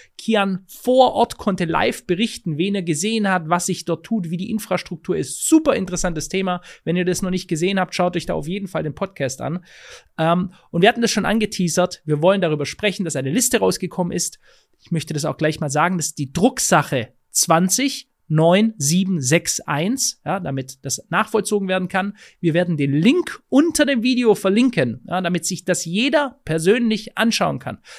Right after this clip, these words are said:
Das ist vom dreizehnten zwölften zweitausenddreiundzwanzig, eine Antwort der Bundesregierung.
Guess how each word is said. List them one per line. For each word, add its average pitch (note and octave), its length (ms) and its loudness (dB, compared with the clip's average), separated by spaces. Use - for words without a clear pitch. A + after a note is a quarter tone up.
Das D#3+ 120 0
ist F3 120 -4
vom D#3+ 160 0
dreizehnten G#3+ 540 0
zwölften F#3+ 380 0
zweitausenddreiundzwanzig, D3 1120 -2
eine B2+ 260 -6
Antwort A#3+ 640 0
der C#3 160 -4
Bundesregierung. F#3+ 920 0